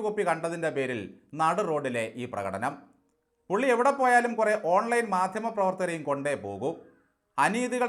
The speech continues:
തൽക്ഷണം ചിത്രീകരിക്കണമെങ്കിൽ ഇതേ മാർഗമുള്ളൂ. എന്തായാലും കെ പി മോഹനൻ പറയുന്നു, "എനിക്കവരെ അറിയില്ല, അവർക്ക് എന്നെ അറിയില്ല" എന്നിങ്ങനെ. കണ്ടിടത്തോളം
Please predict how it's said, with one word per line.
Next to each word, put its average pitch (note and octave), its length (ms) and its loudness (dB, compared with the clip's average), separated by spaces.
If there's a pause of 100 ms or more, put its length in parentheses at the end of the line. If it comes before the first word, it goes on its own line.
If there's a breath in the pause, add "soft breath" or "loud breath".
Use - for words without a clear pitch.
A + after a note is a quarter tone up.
തൽക്ഷണം A3 480 0
ചിത്രീകരിക്കണമെങ്കിൽ G3+ 840 -2 (200)
ഇതേ E3 180 0 (240)
മാർഗമുള്ളൂ. A#2 520 -2 (840)
എന്തായാലും B3 400 4
കെ G#3 100 2 (100)
പി C#4+ 80 -6 (120)
മോഹനൻ A#3+ 360 2
പറയുന്നു, G3 320 0 (200)
"എനിക്കവരെ F#3+ 460 0 (100)
അറിയില്ല, D3 340 -2 (240)
അവർക്ക് D3 300 -6
എന്നെ C#3 220 -6
അറിയില്ല" G2+ 320 -6 (200)
എന്നിങ്ങനെ. F#2 380 -6 (800)
കണ്ടിടത്തോളം A#3+ 600 4